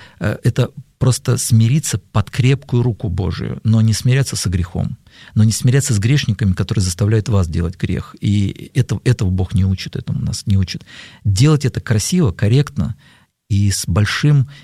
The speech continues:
я бы сказал, с большой заботой и любовью даже тем, кто распинают вас или Христа в вас. Э, что делал Христос на кресте? Он молил Отца за тех, кто его распинали. Вот это высота,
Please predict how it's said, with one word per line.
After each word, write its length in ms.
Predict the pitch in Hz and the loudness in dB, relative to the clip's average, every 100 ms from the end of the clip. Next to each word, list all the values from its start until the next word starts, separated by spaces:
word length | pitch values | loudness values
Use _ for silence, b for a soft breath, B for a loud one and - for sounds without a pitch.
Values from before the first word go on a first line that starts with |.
| - | -2
я 160 | 101 | 0
бы 80 | 101 | 0
сказал, 320 | - 107 104 | -2 -2 -2
с 60 | 90 | 0
большой 320 | 92 101 123 | 0 0 0
заботой 540 | 95 107 98 147 143 95 | 2 0 2 0 2 2
и 40 | |
любовью 480 | 95 95 127 123 85 | 2 2 2 2 2
даже 320 | 87 107 98 | 0 0 -2
тем, 220 | - 127 | 0 0
кто 200 | - - | 0 -2
распинают 640 | 98 92 110 104 101 - | -2 -2 0 0 2 -2
вас 360 | - - - - _ | -4 -6 -8 -16 _
или 300 | - 92 90 87 | -2 0 0 -2
Христа 460 | - 90 - - 85 | -4 -2 -2 0 0
в 80 | 82 | -2
вас. 300 | - - - B B B B B | -4 -6 -10 B B B B B
Э, 120 | 95 | -2
что 200 | 90 143 | 0 2
делал 200 | 143 131 | 4 2
Христос 440 | 92 98 - 98 - | 0 -4 -2 -2 -2
на 100 | 95 | -2
кресте? 380 | 92 - - - | -2 -4 -6 -2
Он 140 | 101 | 2
молил 360 | 95 98 127 160 B - | 4 4 2 0 B -8
Отца 440 | - - 120 139 - | -6 -2 -2 -2 -2
за 160 | 98 | -2
тех, 280 | 90 107 - | 0 0 -2
кто 200 | - - | -6 -2
его 200 | 92 95 | 0 0
распинали. 520 | 87 - 95 90 - B B B - | -2 -2 0 0 -4 B B B -2
Вот 200 | 107 120 | 0 2
это 180 | - | 2
высота, 760 | 92 98 - - - 117 107 | 2 2 0 0 -2 -2 -4